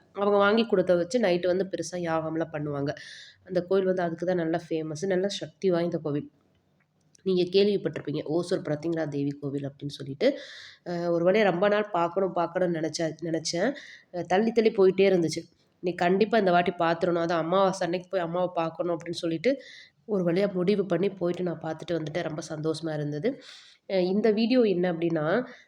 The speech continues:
அ, கார்த்திகை மாதம் சோமவாரத்துல சங்காபிஷேகம் பண்ணுவாங்கல்ல, அ, சிவபெருமானுக்கு, அந்த வீடியோ. அந்த வீடியோ வந்து இருந்ததை நான் மறந்தே மறந்துட்டேங்க. வீடியோ இருந்திருக்கு, நான் போடவே இல்ல.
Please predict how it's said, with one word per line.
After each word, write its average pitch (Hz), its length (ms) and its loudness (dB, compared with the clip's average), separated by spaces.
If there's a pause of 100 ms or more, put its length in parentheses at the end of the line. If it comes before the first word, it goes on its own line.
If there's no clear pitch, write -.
(120)
அ, 165 300 -2 (300)
கார்த்திகை 254 480 2
மாதம் 196 300 0 (100)
சோமவாரத்துல 202 760 2
சங்காபிஷேகம் 190 720 0
பண்ணுவாங்கல்ல, 147 560 -4 (600)
அ, 165 200 -2 (100)
சிவபெருமானுக்கு, 165 800 -2
அந்த 180 320 0
வீடியோ. 180 340 0 (520)
அந்த 175 180 0
வீடியோ 247 340 6
வந்து 214 260 6
இருந்ததை 214 380 4
நான் 190 180 2
மறந்தே 196 440 2
மறந்துட்டேங்க. 185 640 2
வீடியோ 208 280 2
இருந்திருக்கு, 190 600 0
நான் 165 320 0
போடவே 196 320 4
இல்ல. 185 340 2